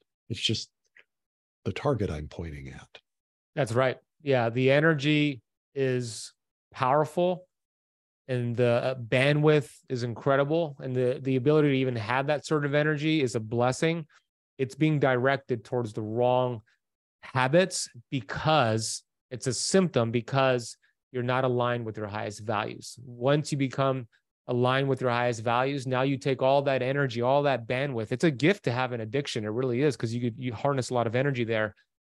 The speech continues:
Speaker 2: and you transfer it to something good. And that's what I did. And look, I'm not, like I said, I'm not an expert in addiction. It's just what I did personally. And
Speaker 1: It's
Speaker 2: that's
Speaker 1: a,
Speaker 2: the
Speaker 1: it's
Speaker 2: way
Speaker 1: a
Speaker 2: I see
Speaker 1: different
Speaker 2: it.
Speaker 1: model than I've ever heard before, though.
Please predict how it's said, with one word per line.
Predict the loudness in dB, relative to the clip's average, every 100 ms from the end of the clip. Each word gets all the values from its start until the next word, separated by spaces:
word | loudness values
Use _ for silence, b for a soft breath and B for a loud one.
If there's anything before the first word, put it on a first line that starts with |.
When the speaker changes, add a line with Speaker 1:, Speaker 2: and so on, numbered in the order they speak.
| _ _ -8
Speaker 2:
and | -6
you |
transfer | -4 -2 0 0 -2 -2 -2
it | -2
to | -8
something | -6 -8 -8 -8 -2
good. | -2 -4 -10
And | -6 0
that's | 0 0 -2
what | 2 4
I | 2
did. | 0 -2
And | -2
look, | 0
I'm | 0 0
not, | 0 0
like | -2
I |
said, | -2 -2
I'm | -2 0
not | 0 0
an | -4 -6
expert | -6 -6 -2 0 0 -2
in | -2 -2
addiction. | 2 0 0 -2 -2
It's | -4
just | -6 -6
what | -2 0
I | 0
did | -4 -6
personally. | -6 -6 -4 -4 -2 -4 -6 b _ _ _
And | -2 0 0
Speaker 1:
It's | 2
Speaker 2:
that's | 2 4
Speaker 1:
a, |
Speaker 2:
the | 4
Speaker 1:
it's | 6
Speaker 2:
way |
Speaker 1:
a | 6
Speaker 2:
I |
see | 6
Speaker 1:
different | 4 2
Speaker 2:
it. | 4
Speaker 1:
model | 6 6 6
than | 6 6
I've | 4 2
ever | 0 -2
heard | -2 -4 -6
before, | -8 -10 -8 -6 -4
though. | -6 -6 -10